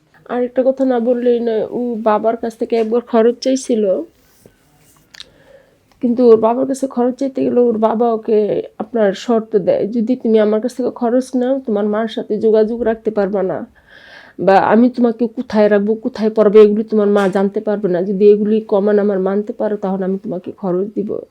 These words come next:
তারপরে ছেলে বলছে আমাকে, "মা, আমার বাপের খরচ দরকার নাই, আমি মা ছেড়ে দিতে হবে, তাহলে বাপের খরচ লাগবে না,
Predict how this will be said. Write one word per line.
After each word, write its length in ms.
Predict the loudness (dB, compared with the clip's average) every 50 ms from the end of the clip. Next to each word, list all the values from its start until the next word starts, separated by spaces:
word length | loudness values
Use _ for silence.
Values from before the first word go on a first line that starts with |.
| _ -6
তারপরে 480 | -6 -6 -6 -6 -4 -4 -4 -2 -4 -6
ছেলে 320 | -10 -4 -2 0 0 0
বলছে 500 | 0 0 -4 -4 -4 -4 -4 -4 -4 -6
আমাকে, 360 | -8 -6 -6 -8 -8 -8 -6
"মা, 260 | -4 -2 -2 -2 -2
আমার 200 | -2 -2 -4 -4
বাপের 360 | -4 -6 -8 -8 -6 -8 -8 -8
খরচ 280 | -8 -8 -6 -6 -6
দরকার 380 | -6 -6 -6 -8 -6 -6 -6 -4
নাই, 260 | -4 -4 -4 -4 -4
আমি 160 | -2 -2 0
মা 240 | 0 0 -2 -4 -4
ছেড়ে 260 | -6 -6 -6 -4 -4
দিতে 280 | -6 -8 -10 -6 -6 -4
হবে, 240 | -4 -4 -8 -8 -8
তাহলে 300 | -6 -6 -4 -4 -4 -4
বাপের 320 | -4 -8 -10 -10 -12 -16
খরচ 340 | -10 -8 -8 -8 -8 -8 -8
লাগবে 320 | -8 -8 -8 -8 -10 -12
না, 180 | -12 -12 -16